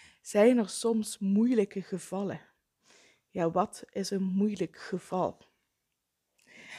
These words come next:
Ehm, laat ik het zo zeggen. Er komen soms kinderen die, eh,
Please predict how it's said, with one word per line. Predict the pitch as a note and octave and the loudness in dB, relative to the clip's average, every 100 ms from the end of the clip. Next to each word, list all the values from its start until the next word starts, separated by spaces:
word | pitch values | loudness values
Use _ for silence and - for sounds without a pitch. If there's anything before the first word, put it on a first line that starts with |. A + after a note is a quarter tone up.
| - - - - - _ _ _ _ _ - | -20 -20 -20 -20 -20 _ _ _ _ _ 2
Ehm, | A#3 A#3 A3+ A3 G#3 G#3 G#3 G3+ - _ _ _ _ _ _ _ _ _ _ _ _ _ _ _ _ _ _ _ _ _ - _ _ _ _ _ _ _ _ _ _ _ | 6 8 8 6 6 4 0 -6 -20 _ _ _ _ _ _ _ _ _ _ _ _ _ _ _ _ _ _ _ _ _ -20 _ _ _ _ _ _ _ _ _ _ _
laat | A#3+ C4+ | -2 0
ik | C#4+ | 0
het | C#4+ | -2
zo | - - A#3+ F#3 | -4 0 0 0
zeggen. | - - - - | -4 -8 -10 -12
Er | - - - | -16 -18 -8
komen | G#3+ A3 A3+ | -2 0 0
soms | G#3+ A3 G#3 G3+ | -2 -4 -4 -6
kinderen | - G#3 G#3 G3 F3+ F#3+ - - _ _ _ _ _ _ _ _ _ _ _ _ - | -2 0 2 0 0 -4 -8 -20 _ _ _ _ _ _ _ _ _ _ _ _ -4
die, | G#3+ G3+ G3+ - | 2 2 2 -2
eh, | - G3+ G3 G3 G3 | -4 -2 -2 -2 -4